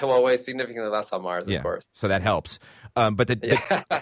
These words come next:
Speaker 1: <laughs>
Speaker 2: so the, the challenge of landing, uh, one metric ton on the surface of, of a distant planet, you couldn't dr-, the other ones you dropped down nestled in a big balloon. You kinda dumped 'em on the surface, uh, if I can be so crude, l-,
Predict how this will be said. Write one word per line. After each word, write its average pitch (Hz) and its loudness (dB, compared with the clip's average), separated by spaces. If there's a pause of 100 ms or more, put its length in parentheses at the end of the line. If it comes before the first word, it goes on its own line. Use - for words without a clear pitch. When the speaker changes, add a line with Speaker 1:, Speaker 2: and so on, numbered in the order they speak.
(100)
Speaker 1:
<laughs> - -20
Speaker 2:
so 160 2
the, 127 2
the 127 2
challenge 160 4
of 131 -2
landing, 131 0
uh, 107 2
one 117 -2
metric 120 -2
ton 127 0
on 104 -2
the 101 -2
surface - -4
of, 104 0
of 104 0
a 104 -2
distant 101 -2
planet, 127 0
you 110 0
couldn't 180 0
dr-, 131 -8
the 135 2
other 233 4
ones 190 0
you 151 2
dropped 135 2
down 127 2
nestled 127 0
in 120 2
a 104 0
big 120 0
balloon. 110 2
You 87 -2
kinda 110 0
dumped 113 0
'em 117 -2
on 110 0
the 107 -2
surface, 104 -4 (320)
uh, 104 4
if 104 -2
I 98 2
can 101 -2
be 107 0
so 101 -4
crude, 98 -2
l-, 98 -10